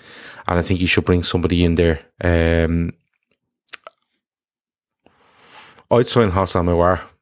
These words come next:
Aouar I genuinely would. I think he's something different to what we have. And the, the Renato Sanchez is an interesting one. Do we sign him? I don't think so.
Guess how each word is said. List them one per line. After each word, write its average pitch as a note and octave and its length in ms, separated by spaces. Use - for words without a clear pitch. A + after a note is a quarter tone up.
Aouar F#2 400
I F#2 120
genuinely F2+ 540
would. F#2 300
I F#2+ 80
think F#2+ 180
he's F#2 140
something F#2+ 200
different F2+ 300
to E2+ 60
what F2 200
we F#2+ 100
have. F#2+ 280
And A#2 240
the, A2 260
the - 180
Renato C3 500
Sanchez A2+ 460
is F2+ 80
an G2 120
interesting G#2 520
one. G2+ 200
Do A#2 160
we G#2+ 100
sign A2 300
him? G2+ 80
I G2 40
don't F2 220
think F2+ 180
so. E2+ 200